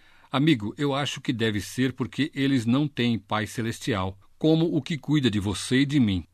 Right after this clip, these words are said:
Talvez devêssemos aprender com os pássaros e as flores como viver a vida." O resumo disso é claro. Jesus diz: "Não se preocupe,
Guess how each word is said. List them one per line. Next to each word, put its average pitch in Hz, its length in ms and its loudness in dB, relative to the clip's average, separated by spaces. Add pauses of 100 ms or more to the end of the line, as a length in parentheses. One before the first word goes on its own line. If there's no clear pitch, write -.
(140)
Talvez 147 540 0
devêssemos 113 760 2
aprender 101 560 0
com 131 160 0
os 113 140 -2
pássaros 143 720 -2
e 123 120 4
as - 180 -2
flores 117 540 2
como 151 340 4
viver 113 320 2
a 123 80 4
vida." 92 460 -2 (360)
O 160 120 6
resumo 139 580 2
disso 113 500 -2
é 123 60 -2
claro. 90 480 -4 (380)
Jesus 131 460 2
diz: 127 440 2
"Não 143 340 6
se 190 200 -2
preocupe, 147 800 0